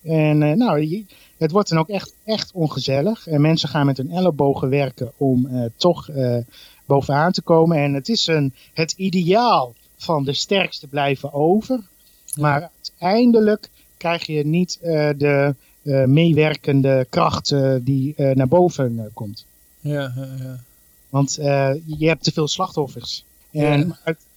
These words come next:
Speaker 1: maar uit-, maar, nou ja, er wordt dus soms veel te makkelijk over gedacht, eh, daarover. Maar in de praktijk, ja, krijg je dus dit soort kromme situaties.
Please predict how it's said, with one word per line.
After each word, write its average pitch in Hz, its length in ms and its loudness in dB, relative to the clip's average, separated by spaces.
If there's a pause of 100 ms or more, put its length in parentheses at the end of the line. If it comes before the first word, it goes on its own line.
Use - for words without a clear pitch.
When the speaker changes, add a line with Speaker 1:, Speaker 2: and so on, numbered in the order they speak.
(340)
Speaker 1:
maar 160 260 0
uit-, 160 480 -2
maar, 196 280 0
nou 202 440 -4
ja, 185 120 2
er 175 80 -2
wordt 202 160 0
dus 196 280 -6
soms - 400 -2
veel 233 220 2
te 180 180 2
makkelijk 175 400 0
over 147 240 -2
gedacht, 156 460 -4
eh, 127 280 0
daarover. 123 580 -2
Maar 143 140 0
in 147 120 4
de 135 60 2
praktijk, 151 760 0 (420)
ja, 147 220 0
krijg 156 260 -2
je 151 60 -4
dus 135 140 0
dit 175 180 0
soort - 180 -4
kromme 165 280 4
situaties. 131 920 -2